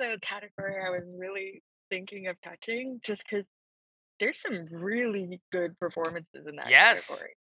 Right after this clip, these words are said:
Speaker 2: Yes,
Speaker 1: Like,
Speaker 2: Benedict
Speaker 1: really good ones.
Speaker 2: Well, the Benedict Cumberbatch one, that's the one where you're like, "Well,
Speaker 1: Right.
Speaker 2: could, I don't know." I don't know. This is, like, too Oscars-y where I'm staying away from that one. But then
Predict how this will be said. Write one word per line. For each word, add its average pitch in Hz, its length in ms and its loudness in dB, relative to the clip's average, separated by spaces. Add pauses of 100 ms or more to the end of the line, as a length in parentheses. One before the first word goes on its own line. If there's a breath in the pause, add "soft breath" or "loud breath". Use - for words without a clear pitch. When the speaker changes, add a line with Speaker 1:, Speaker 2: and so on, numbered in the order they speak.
(240)
Speaker 2:
Yes, 190 240 10
Speaker 1:
Like, 185 80 6
Speaker 2:
Benedict 196 300 4 (120)
Speaker 1:
really 247 600 -4
good 254 200 0
ones. 185 420 -8 (260)
Speaker 2:
Well, 170 60 0
the 165 60 2
Benedict 247 340 8
Cumberbatch 185 400 8
one, 113 140 0
that's 175 220 10
the 196 100 2
one 165 180 6
where 143 100 6
you're 135 60 6
like, 131 320 4 (120)
"Well, 311 560 8
Speaker 1:
Right. 349 100 0
Speaker 2:
could, 330 560 0
I 269 160 10
don't 277 120 8
know." 254 160 4 (280)
I 208 140 8
don't 190 140 4
know. 147 40 -6
This 208 220 6
is, 254 140 0
like, 185 120 6
too 208 140 2
Oscars-y 160 540 6
where 165 120 8
I'm 139 80 6
staying 147 220 8
away 135 160 4
from 127 160 -6
that 113 180 6
one. 101 200 -4
But 165 120 4
then 196 200 8